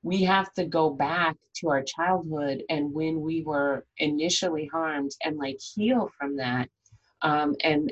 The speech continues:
and practice self-compassion. And that will be the foundation of having compassion with others. And then as far as how do we heal the divide between women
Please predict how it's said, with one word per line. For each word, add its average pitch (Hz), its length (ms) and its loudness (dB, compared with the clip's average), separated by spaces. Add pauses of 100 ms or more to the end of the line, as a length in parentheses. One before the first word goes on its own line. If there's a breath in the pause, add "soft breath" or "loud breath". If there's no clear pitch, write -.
and 147 300 0
practice 156 580 0
self-compassion. 147 1040 0 (320)
And 160 160 4
that 175 180 6
will 185 140 4
be 165 160 0
the 151 140 -4
foundation 147 920 0 (420 soft breath)
of 147 420 6 (300)
having 160 420 4
compassion 143 640 0
with 135 240 -2
others. 123 480 -4 (340)
And 170 160 6
then 190 140 6
as 180 180 4
far 196 240 10
as 180 160 6
how 196 320 6
do 196 160 0
we 175 200 -2
heal 190 440 0
the 156 120 2
divide 156 540 2
between 156 520 -2
women 175 500 2